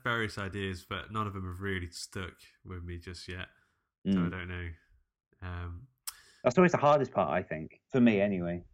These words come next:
Speaker 1: Yeah, n-, normally I'll, I'll have one, but it'll change, like,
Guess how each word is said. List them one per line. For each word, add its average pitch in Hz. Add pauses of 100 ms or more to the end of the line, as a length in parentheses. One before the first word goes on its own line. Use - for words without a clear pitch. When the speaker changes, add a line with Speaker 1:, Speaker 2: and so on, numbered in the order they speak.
(360)
Speaker 1:
Yeah, 110 (340)
n-, 117 (140)
normally 123
I'll, 101 (160)
I'll 104
have 107
one, 98
but 95
it'll 90
change, 92 (480)
like, 92